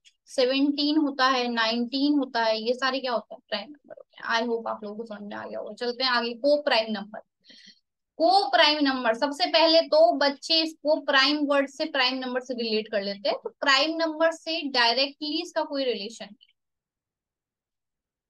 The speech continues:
Prime number से direct related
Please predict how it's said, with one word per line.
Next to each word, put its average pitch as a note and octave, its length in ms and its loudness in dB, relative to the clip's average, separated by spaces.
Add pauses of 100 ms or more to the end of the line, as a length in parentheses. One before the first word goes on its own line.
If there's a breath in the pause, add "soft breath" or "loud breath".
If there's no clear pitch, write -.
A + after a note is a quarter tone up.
(300)
Prime A#3+ 280 -4
number A#3+ 300 -8
से C4 220 -8
direct A3+ 640 -6
related G#3+ 880 -6